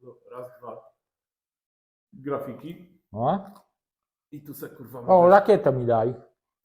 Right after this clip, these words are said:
Speaker 1: rakietę ustawić.
Speaker 2: O,
Speaker 1: Kurwa,
Speaker 2: nie.
Speaker 1: teraz będziesz rakietowy.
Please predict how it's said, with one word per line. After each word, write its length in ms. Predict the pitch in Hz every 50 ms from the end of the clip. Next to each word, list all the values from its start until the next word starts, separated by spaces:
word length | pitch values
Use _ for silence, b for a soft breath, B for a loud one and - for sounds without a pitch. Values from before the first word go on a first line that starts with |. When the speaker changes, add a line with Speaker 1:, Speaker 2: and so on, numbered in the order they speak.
| _ _ -
Speaker 1:
rakietę 400 | 220 214 - - - - - 90
ustawić. 320 | 87 - _ - 233 277
Speaker 2:
O, 160 | 311 330 330 311
Speaker 1:
Kurwa, 520 | 285 311 339 339 359 370 339 269 220 208
Speaker 2:
nie. 60 | 202 -
Speaker 1:
teraz 220 | 127 120 120 117 113 107
będziesz 180 | 113 113 101 117
rakietowy. 540 | 120 110 - 123 110 - 107 95 - _